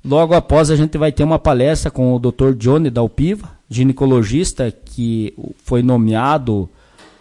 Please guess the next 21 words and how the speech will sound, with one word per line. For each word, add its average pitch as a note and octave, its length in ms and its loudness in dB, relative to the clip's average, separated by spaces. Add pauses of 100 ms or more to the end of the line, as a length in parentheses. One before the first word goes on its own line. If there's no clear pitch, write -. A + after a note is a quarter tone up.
ah, G#2 300 -8
recentemente, C3+ 880 0 (180)
efetivo, C3+ 760 -4
né, A#2 240 -4
concursado, A#2 840 -6 (580)
eh, A#2+ 360 -2
que - 120 -8
até - 240 0
pra D4+ 140 2
apresentar D3+ 600 0
ele C#3+ 180 -2
pra, G#2+ 460 -6 (100)
pra G2+ 180 -8
todas A#2 340 -10
as A2 80 -8
mulheres A#2 420 -2
capomunitense, C3 920 -2
é G2+ 140 -6
o G#2+ 140 -8
profissional, A2 920 -4 (440)
eh, G#2 600 -8